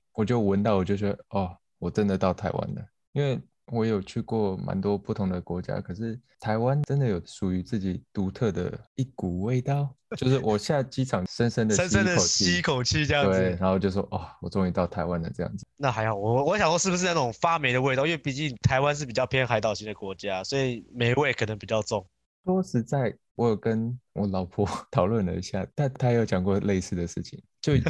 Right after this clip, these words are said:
Speaker 1: 可能是有点就是潮湿，
Speaker 2: <laughs>
Speaker 1: 不是发霉了，但就是潮湿混合其他的一些味道，但真的是很特别，因为像中国不会有，泰国也不会有，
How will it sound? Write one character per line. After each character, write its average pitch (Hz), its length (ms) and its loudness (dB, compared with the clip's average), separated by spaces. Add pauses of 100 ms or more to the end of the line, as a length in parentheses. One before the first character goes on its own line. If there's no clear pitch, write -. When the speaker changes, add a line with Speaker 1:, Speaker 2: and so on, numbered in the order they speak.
(260)
Speaker 1:
可 127 120 4
能 117 180 4
是 180 140 2
有 120 180 2
点 95 240 2
就 110 100 4
是 107 180 4
潮 - 380 0
湿， 101 260 -2
Speaker 2:
<laughs> - 100 -20
Speaker 1:
不 117 100 2
是 160 160 2
发 120 240 2
霉 101 140 2
了， 92 180 0
但 113 140 2
就 110 100 0
是 104 220 0
潮 92 340 -2
湿 101 420 -2 (200)
混 98 360 -2
合 92 400 -2 (160)
其 - 240 -6
他 110 200 0
的 101 120 0
一 98 60 -2
些 95 160 -6
味 92 160 -4
道， - 320 -6 (380)
但 165 140 0
真 151 120 2
的 120 100 4
是 101 140 2
很 92 100 2
特 98 140 2
别， 95 100 2
因 127 80 2
为 156 160 0 (200)
像 127 520 -4
中 139 220 0
国 107 180 2
不 90 140 0
会 95 200 2
有， - 220 -6 (600)
泰 151 200 0
国 90 280 2
也 87 120 0
不 - 140 -6
会 95 100 0
有， 95 140 -6